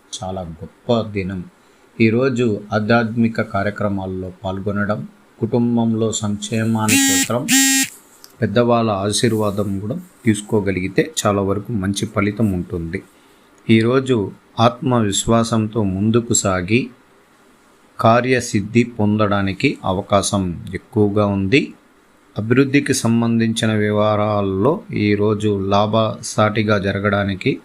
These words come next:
అవకాశం ఉంటుంది. ఆదాయాన్ని తగ్గించి వ్యయంతో ఇబ్బందులు పడుతున్న వారికి త్వరగా కోలుకొని సం-, ఆ, ఆదాయాన్ని పెంపొందించడానికి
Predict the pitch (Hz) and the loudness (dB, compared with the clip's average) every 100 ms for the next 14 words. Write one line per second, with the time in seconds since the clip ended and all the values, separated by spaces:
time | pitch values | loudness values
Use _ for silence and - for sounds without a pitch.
0 | - 117 101 101 92 101 92 90 90 104 | -10 -8 -2 -2 -2 -4 -4 -6 -8 -10
1 | 92 87 95 92 95 - _ _ _ _ | -8 -6 -6 -6 -10 -16 _ _ _ _
2 | _ 104 110 117 123 123 123 120 120 113 | _ 2 4 4 4 4 2 2 0 0
3 | 113 113 117 - - 107 101 113 117 120 | 0 0 -2 -8 0 0 2 4 4 2
4 | 117 127 127 135 - - 104 104 113 117 | -2 0 0 -2 -6 -4 2 2 4 2
5 | 117 113 117 117 98 101 107 110 107 101 | 0 2 2 2 -2 0 2 2 0 0
6 | 101 101 104 104 107 131 - - _ _ | -2 0 0 2 2 0 -4 -14 _ _
7 | _ 110 104 101 - 143 - - 110 117 | _ 2 4 2 0 -2 -2 -4 2 4
8 | 120 123 120 - 110 110 - 107 110 120 | 4 2 2 0 0 0 0 0 0 -2
9 | - 101 110 110 110 117 104 98 101 - | -2 0 0 0 -2 -2 0 -2 -4 -10
10 | - 101 104 110 107 107 104 107 - 110 | 0 2 4 4 2 0 0 -2 0 0
11 | 113 113 110 104 98 104 101 98 95 147 | 2 0 2 0 0 2 2 2 -2 -4